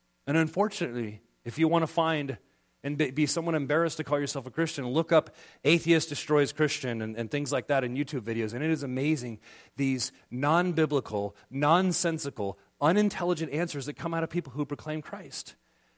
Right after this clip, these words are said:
That's not what he gave us. He didn't tell us to church people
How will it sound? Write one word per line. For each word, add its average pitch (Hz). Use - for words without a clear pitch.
That's 175
not 196
what 143
he 131
gave 120
us. 95
He 226
didn't 226
tell 165
us 151
to -
church -
people 123